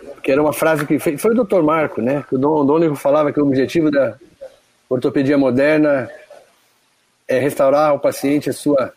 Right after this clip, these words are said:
capacidade anterior, mesmo que seja preciso operá-lo.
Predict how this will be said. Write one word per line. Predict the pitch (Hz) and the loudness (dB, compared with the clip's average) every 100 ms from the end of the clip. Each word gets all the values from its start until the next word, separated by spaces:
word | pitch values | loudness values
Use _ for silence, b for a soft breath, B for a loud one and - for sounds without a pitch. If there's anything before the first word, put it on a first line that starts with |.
| _ - | _ -8
capacidade | 139 - - 139 135 | -4 -2 0 0 0
anterior, | 131 135 135 156 | -2 0 2 2
mesmo | 139 175 180 180 | 2 2 2 -2
que | |
seja | - 165 156 | -2 -2 0
preciso | 151 131 170 151 | -2 -2 0 0
operá-lo. | 147 139 117 117 101 92 | 0 0 2 2 0 -4